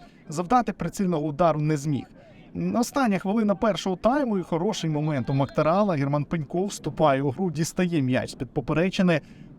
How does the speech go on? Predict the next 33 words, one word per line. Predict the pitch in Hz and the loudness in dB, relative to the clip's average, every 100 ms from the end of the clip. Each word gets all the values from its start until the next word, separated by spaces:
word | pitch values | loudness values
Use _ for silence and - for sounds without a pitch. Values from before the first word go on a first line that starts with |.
| - | -10
Е, | - 147 | -4 -2
що | - 220 | -2 0
теж | - 220 - | 2 0 0
важливо | 180 151 208 214 | -4 0 0 0
зауважити, | 156 165 151 165 170 165 147 | 0 -2 0 0 0 0 0
ось | 143 | 0
цей | - 160 | 0 -4
стандарт | - 147 131 165 185 - | -2 -2 2 2 0 -4
по | 170 | -4
вітру | 143 170 160 110 | -2 -4 -4 -6
виконував | 113 117 - 110 113 | -6 -6 -2 -2 0
Мактарал. | 117 120 - 135 160 185 - - - - | -2 -2 0 2 2 0 -6 -20 -14 -8
Відповідно, | 131 127 127 147 147 135 131 127 | -4 -2 -2 -2 0 2 2 2
ще | - 143 | 0 -4
додаткового | 156 151 - - 185 180 175 | -2 -4 -4 0 2 2 0
прискорення | 170 - 190 - - 185 170 170 165 | -4 -4 -4 -4 -2 0 0 0 0
набував | 143 135 143 143 131 | 0 0 0 2 2
м'яч | 139 135 104 | 4 2 2
під | - 139 | -2 -8
час | - | -8
цього | - 117 131 | -6 -4 -2
навісу, | 131 202 - 175 | 0 0 0 0
але | 139 185 | 0 0
Пеньков | 156 120 147 170 - - - - | -2 -2 -4 -4 -8 -20 -16 -4
із | 123 120 | -2 0
цим | - 151 | -2 -2
впорався. | - 160 117 107 - | 0 0 0 -2 -6
Далі | 113 196 269 | 2 2 4
дивимось | 226 190 180 160 - | 0 0 0 -2 -2
моменти | 143 151 175 165 147 139 131 | 0 2 0 0 0 0 0
вже | 123 151 | -2 -2
другого | 151 165 131 131 | -2 0 0 0
тайму. | 135 139 151 170 | 0 2 2 -2